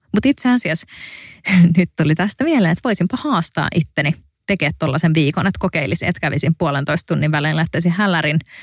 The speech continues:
kävelisin portaat alas, menisin pihalle vähintään kaksi minuuttia, sit ylös, että mitä se vaikuttaa. Vähän niin kuin, tiedätkö, koulussa välitunnit.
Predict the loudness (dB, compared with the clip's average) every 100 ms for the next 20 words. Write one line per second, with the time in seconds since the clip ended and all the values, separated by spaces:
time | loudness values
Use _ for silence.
0 | -20 _ -4 -2 0 -2 -2 -4 -4 -8
1 | -4 -2 -2 -2 0 0 0 0 0 2
2 | 0 -2 -4 0 2 2 -2 -4 -4 -2
3 | 0 -2 -2 -2 -2 0 -2 2 2 0
4 | -4 _ -20 -20 -14 -4 0 2 2 0
5 | 0 -2 -2 0 2 2 0 -2 -2 -2
6 | -2 -2 -2 -4 -4 -2 -2